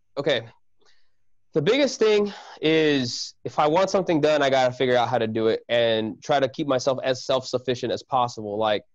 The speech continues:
a lot of people think, like, that, like, and I've had people ask me, like, "Oh, like, you know, this," like, a lot of people think, like, I'm a part of this really big label or this big machine because of what I put out at the level that I put out, the, you know,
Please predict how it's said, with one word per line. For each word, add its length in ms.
a 80
lot 200
of 60
people 220
think, 320
like, 320
that, 300
like, 160
and 100
I've 80
had 140
people 160
ask 180
me, 80
like, 140
"Oh, 200
like, 240
you 60
know, 180
this," 260
like, 200
a 40
lot 120
of 40
people 140
think, 180
like, 140
I'm 120
a 100
part 240
of 80
this 140
really 280
big 240
label 380
or 100
this 160
big 220
machine 500
because 320
of 200
what 260
I 120
put 240
out 280
at 140
the 100
level 360
that 120
I 80
put 220
out, 240
the, 240
you 80
know, 240